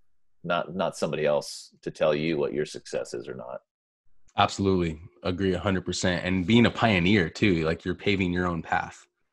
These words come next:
Speaker 2: you know?
Speaker 1: Right. Yeah. And, and, and, you know, uh, you're always, it's, uh, you know, when you do stuff like that, you're jumping, I mean, making a move to Austin, Texas,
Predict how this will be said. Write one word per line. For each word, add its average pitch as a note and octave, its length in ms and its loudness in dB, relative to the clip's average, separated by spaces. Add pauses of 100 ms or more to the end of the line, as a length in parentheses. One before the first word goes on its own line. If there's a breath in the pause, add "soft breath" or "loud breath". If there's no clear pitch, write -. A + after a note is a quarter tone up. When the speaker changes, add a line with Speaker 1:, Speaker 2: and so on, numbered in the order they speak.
(100)
Speaker 2:
you F2 120 -6
know? D#2+ 80 -6
Speaker 1:
Right. D#2 300 2 (600)
Yeah. - 260 -6 (120)
And, A#2 140 -2
and, B2+ 220 -6
and, A#2 220 2
you G#2 60 2
know, G#2+ 300 0
uh, E2 80 -2 (100)
you're F#2+ 220 4
always, G2+ 240 6
it's, - 340 -4
uh, F2 60 -2
you G2 120 -4
know, E2+ 140 0
when F#2 220 -4
you F2+ 80 -2
do G2+ 160 0
stuff A2+ 240 4
like A#2 160 4
that, A#2+ 180 6
you're F#2 120 2
jumping, F#2 340 -2
I E2 80 -2
mean, E2+ 480 -6
making G2 260 0
a A2 60 0
move G2+ 280 0
to D#2 80 2
Austin, E2 360 -2
Texas, - 560 -4